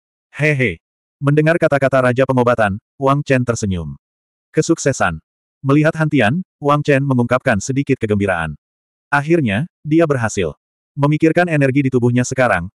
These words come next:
Wang Chen sangat bersemangat. "Bagaimana itu?" Mendengar perkataan Wang Chen, Han Tian bertanya dengan rasa ingin tahu. "Penggabungan lima elemen selalu menjadi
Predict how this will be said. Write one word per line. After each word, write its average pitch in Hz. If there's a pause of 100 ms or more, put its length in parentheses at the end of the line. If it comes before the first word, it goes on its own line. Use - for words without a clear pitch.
Wang 127
Chen 107
sangat 139
bersemangat. 98 (520)
"Bagaimana 147
itu?" 113 (440)
Mendengar 156
perkataan 139
Wang 127
Chen, 123 (200)
Han 147
Tian 135
bertanya 117
dengan 107
rasa 120
ingin 107
tahu. 87 (840)
"Penggabungan 151
lima 151
elemen 127
selalu 123
menjadi 110